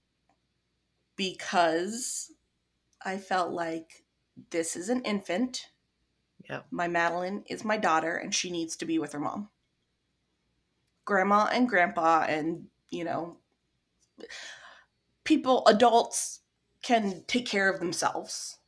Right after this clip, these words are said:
Speaker 1: An
Speaker 2: Yeah.
Speaker 1: eight-hour-old infant needs to be with her mommy.
Speaker 2: Yeah.
Speaker 1: And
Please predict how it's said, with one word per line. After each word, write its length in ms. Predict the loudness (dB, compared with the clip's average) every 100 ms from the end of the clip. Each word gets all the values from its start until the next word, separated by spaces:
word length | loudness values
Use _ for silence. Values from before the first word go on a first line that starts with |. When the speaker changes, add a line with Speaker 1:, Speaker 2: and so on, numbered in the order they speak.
| _ _ -8
Speaker 1:
An 100 | -2
Speaker 2:
Yeah. 160 | 0 0
Speaker 1:
eight-hour-old 840 | -2 -2 0 2 4 4 2 0 0
infant 340 | -6 -4 -4
needs 240 | -2 -4 -6
to 80 | -4
be 140 | -4
with 160 | -4 -6
her 80 |
mommy. 380 | -6 -6 -8 -12 _ _ _ _ _ -4
Speaker 2:
Yeah. 260 | 0 0 -4 _ _ _ _ -12
Speaker 1:
And 640 | -10 -8 -8 -8 -10